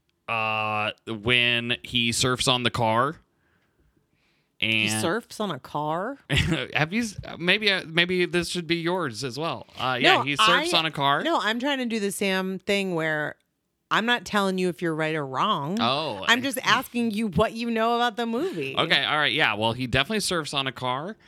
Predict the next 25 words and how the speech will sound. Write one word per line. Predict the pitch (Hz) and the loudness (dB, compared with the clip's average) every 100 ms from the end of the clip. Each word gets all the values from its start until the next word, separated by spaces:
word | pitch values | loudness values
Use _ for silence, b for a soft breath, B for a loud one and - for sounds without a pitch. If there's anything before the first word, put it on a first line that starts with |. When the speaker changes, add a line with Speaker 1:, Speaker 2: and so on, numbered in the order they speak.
| B | B
Speaker 2:
Okay. | 143 B B 107 | -20 B B 0
Speaker 1:
Uh, | 117 120 | 2 2
he | 123 110 | -2 -4
definitely | 107 131 156 123 | 2 2 2 -2
plays | 104 127 113 104 98 - - | 0 0 0 -2 -6 -12 -14
the | 92 90 90 104 | -14 -14 -6 -6
crap | - - 117 123 120 | -6 -2 0 0 0
out | 104 | -2
of | 98 | -4
some | 87 98 92 | -6 -6 -2
basketball. | 98 113 - 101 - 90 92 98 117 _ - | 0 -2 -2 -6 -4 -4 -2 -2 -6 _ -16
Speaker 2:
Ooh. | 165 240 339 214 139 139 131 | -10 -2 -2 0 -2 -4 -4
Speaker 1:
Um, | 120 120 117 117 120 _ | 0 2 0 -2 -6 _
and | 113 123 123 127 117 _ _ _ - | -2 0 0 -4 -8 _ _ _ -6
I, | 113 127 139 139 135 _ - | -4 -2 -2 -2 -4 _ 0
oh, | 165 139 | 0 2
I | 131 | 0
remember | 147 151 156 160 131 131 - b b b b - | 0 0 -2 0 0 0 -4 b b b b -2
they | 143 143 139 | 2 2 0
do, | 127 151 151 | -2 0 2
like, | 135 120 | 2 0
seven | - 143 139 139 | -2 -2 -2 -2
minutes | 135 131 120 113 | -2 -2 -4 -10
in | |
heaven, | 95 110 110 123 147 190 | -6 -2 -2 -2 -4 -6